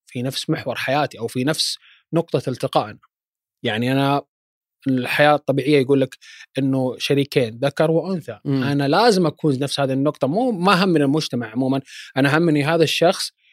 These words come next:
Speaker 1: إنه يتقبلني، يتقبلني بعيوبي، أنا مؤمن في، في مشاكل عندي، بس هذا الشخص الوحيد يفرض، ما يرفضني بهذه النقطة.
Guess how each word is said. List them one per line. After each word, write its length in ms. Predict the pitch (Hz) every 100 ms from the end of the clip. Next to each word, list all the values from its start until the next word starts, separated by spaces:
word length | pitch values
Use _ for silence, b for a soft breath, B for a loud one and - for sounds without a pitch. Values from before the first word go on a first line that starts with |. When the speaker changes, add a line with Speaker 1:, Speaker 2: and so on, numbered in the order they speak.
| _
Speaker 1:
إنه 100 | 131
يتقبلني، 800 | 135 143 - 143 143 165 185 254 -
يتقبلني 540 | 131 135 127 147 151
بعيوبي، 560 | 131 117 127 156 175 180
أنا 160 | 123
مؤمن 520 | 123 131 151 160 151 127
في، 300 | 147 135 123
في 160 | -
مشاكل 400 | 139 147 143 -
عندي، 240 | 123 147 165
بس 260 | 123 - -
هذا 140 | 151
الشخص 340 | 139 - 147
الوحيد 280 | 131 117 143
يفرض، 260 | 127 139 131
ما 140 | 120 135
يرفضني 360 | 135 143 123
بهذه 200 | 117 123
النقطة. 340 | 120 123 -